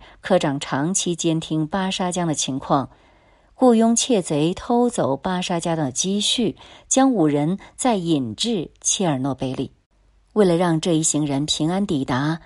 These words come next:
他还尾随并暗中保护他们。为了祖国，科长设法取得了时光机，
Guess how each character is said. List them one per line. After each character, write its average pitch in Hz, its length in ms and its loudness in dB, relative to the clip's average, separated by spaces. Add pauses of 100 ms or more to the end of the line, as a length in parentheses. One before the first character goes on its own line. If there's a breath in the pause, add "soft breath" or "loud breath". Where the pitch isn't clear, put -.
(140 loud breath)
他 - 120 -4
还 240 200 -2
尾 143 300 -2
随 147 360 -2
并 165 220 -2
暗 208 320 -2
中 226 240 -4
保 135 260 -4
护 - 180 -2
他 135 240 -4
们。 139 160 -4 (680 soft breath)
为 190 180 4
了 160 140 4
祖 139 280 0
国， 143 380 0 (220 loud breath)
科 180 240 2
长 156 240 -2
设 165 260 0
法 139 260 -4
取 139 320 -2
得 139 160 -2
了 156 140 -2
时 143 240 -4
光 180 240 -2
机， 196 320 -4